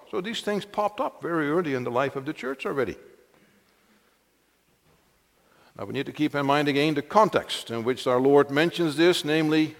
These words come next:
the signs of his coming in glory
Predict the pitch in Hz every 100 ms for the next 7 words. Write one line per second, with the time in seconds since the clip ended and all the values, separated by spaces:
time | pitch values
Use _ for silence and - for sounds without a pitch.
0 | - - - 117 - - 180 196 208 208
1 | - - - - 139 143 143 143 139 -
2 | - 143 131 131 139 - 135 131 131 160
3 | 135 -